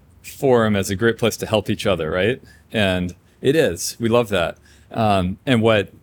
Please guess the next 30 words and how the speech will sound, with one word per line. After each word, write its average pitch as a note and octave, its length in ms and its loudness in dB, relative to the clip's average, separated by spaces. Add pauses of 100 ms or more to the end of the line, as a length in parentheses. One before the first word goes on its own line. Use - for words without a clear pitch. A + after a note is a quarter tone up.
(280)
we B2+ 160 0
don't B2 200 4
always A#2+ 260 0
think D#3+ 180 -4
about F#2 420 0 (220)
is G#2+ 260 0
all C#3 260 -2
the C3 100 -2
skills G2+ 800 0 (500)
required A2 760 0 (260)
to F#2+ 440 0
operate G#2 440 0
in F2+ 100 -2
a E2+ 40 -6
forum. F2 520 -2 (580)
Uh, G2 160 2
we G#2 120 4
need G#2 140 2
to G#2 100 -6 (440)
be A2+ 120 -2
good A2 160 2
listeners. F2+ 680 -2
We A#2 100 -2
need G#2 160 2
to G2 100 -2 (240)
provide A#2 400 2
good G#2+ 120 0
feedback. F#2 480 -2
We A#2+ 80 0
need G2+ 220 0